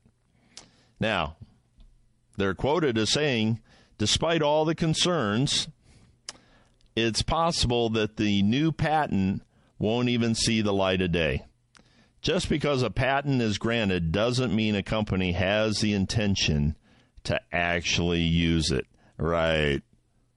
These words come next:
Right. I, uh, that, that makes me feel so much better, not, doesn't it you? I mean, when you see all the mistakes,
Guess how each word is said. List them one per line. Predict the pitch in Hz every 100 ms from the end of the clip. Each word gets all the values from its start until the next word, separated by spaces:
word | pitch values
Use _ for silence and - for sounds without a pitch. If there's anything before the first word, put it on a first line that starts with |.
| _ _
Right. | - 87 80 73 -
I, | 95 98
uh, | 101 104
that, | 113 113
that | 113 113
makes | 104 95 98
me | 92
feel | - 90 87 80 - _ _
so | - - - - 120
much | 104 87 78
better, | - 85 71 71
not, | 82 90 85
doesn't | 95 98
it | 98
you? | 101 110 104 _ _ _ _ _ _ _ _ _ _
I | 101
mean, | 110
when | 107 113
you | 143
see | 143 - - 135 120 117 -
all | 104 104 113 120 123 131
the | 123 107 107
mistakes, | 104 98 - - 110 101 76 - -